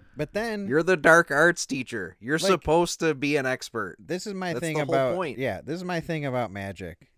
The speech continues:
Speaker 1: okay? It's easy to teach. It's not hard to learn. If you have magic powers or a wand, you just
Speaker 2: All
Speaker 1: tell
Speaker 2: you
Speaker 1: 'em
Speaker 2: need is
Speaker 1: how to
Speaker 2: know
Speaker 1: do
Speaker 2: what
Speaker 1: it.
Speaker 2: to say.
Speaker 1: So, like,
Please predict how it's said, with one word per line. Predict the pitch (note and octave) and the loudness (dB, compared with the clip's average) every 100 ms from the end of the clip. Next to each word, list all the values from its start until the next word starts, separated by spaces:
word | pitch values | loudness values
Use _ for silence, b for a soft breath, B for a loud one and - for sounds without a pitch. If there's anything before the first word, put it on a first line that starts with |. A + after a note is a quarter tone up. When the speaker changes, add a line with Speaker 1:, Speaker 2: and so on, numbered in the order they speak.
| - | -14
Speaker 1:
okay? | G2+ G#2+ A2 G#2+ _ _ _ _ _ _ _ _ _ _ _ _ _ _ | -8 -6 -6 -8 _ _ _ _ _ _ _ _ _ _ _ _ _ _
It's | C#3+ D#3 - - - | -8 -8 -10 -20 -14
easy | D#3 A3 G3 G#3+ F#3+ | -10 -8 -6 -4 -2
to | F3 | -2
teach. | - A3 - | -4 -8 -6
It's | E3+ - F#3 | -8 -8 -4
not | A3+ - - | -4 -4 -4
hard | F#3 A3 G#3+ | 0 2 0
to | G#3+ | -4
learn. | - G#3 A3 A2+ - _ _ _ _ | -4 -2 -4 -6 -12 _ _ _ _
If | D#3+ F3 | -6 -6
you | G#3 E3 | -6 -4
have | F#3+ G#3+ F3 | 0 0 0
magic | E3 F3 E3 D#3+ - | -4 -4 -4 -8 -4
powers | D#3 F3 D3+ C#3 C#3 | 0 2 2 0 0
or | B2+ | 0
a | A#2+ | 0
wand, | B2+ D3 A#2+ A#2+ B2 _ _ _ | -2 -4 -4 -8 -12 _ _ _
you | A#2+ F3+ | -2 -2
just | G3+ B3 - - | -2 -6 -6 2
Speaker 2:
All | |
Speaker 1:
tell | G3 A#3 | 4 6
Speaker 2:
you | G#3+ | 2
Speaker 1:
'em | |
Speaker 2:
need | F#3+ C#3+ | -2 -2
is | C#3 | 2
Speaker 1:
how | F#3 G3+ | 4 4
to | |
Speaker 2:
know | G3 B3+ | 2 0
Speaker 1:
do | C4+ | 2
Speaker 2:
what | F#3+ | 0
Speaker 1:
it. | |
Speaker 2:
to | A2 | 0
say. | B2 G2+ E2+ _ _ _ _ _ _ _ _ | -4 -8 -10 _ _ _ _ _ _ _ _
Speaker 1:
So, | - F3+ | -2 2
like, | F#3 D#3+ | 2 0